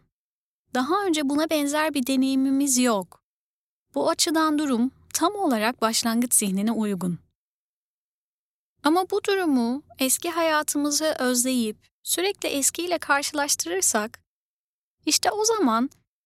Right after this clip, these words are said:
üzülmekten başka bir işe yaramıyor. O zaman yeni olan bu deneyimi başlangıç zihniyle düşündüğümüzde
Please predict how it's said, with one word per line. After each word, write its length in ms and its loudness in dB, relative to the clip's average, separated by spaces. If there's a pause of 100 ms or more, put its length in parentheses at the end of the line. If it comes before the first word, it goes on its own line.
(120)
üzülmekten 600 0
başka 340 0
bir 80 -2
işe 220 2
yaramıyor. 640 -2 (1700)
O 140 0
zaman 480 0 (280)
yeni 240 2
olan 360 2
bu 120 -4
deneyimi 600 0 (400)
başlangıç 500 0
zihniyle 540 2
düşündüğümüzde 1000 0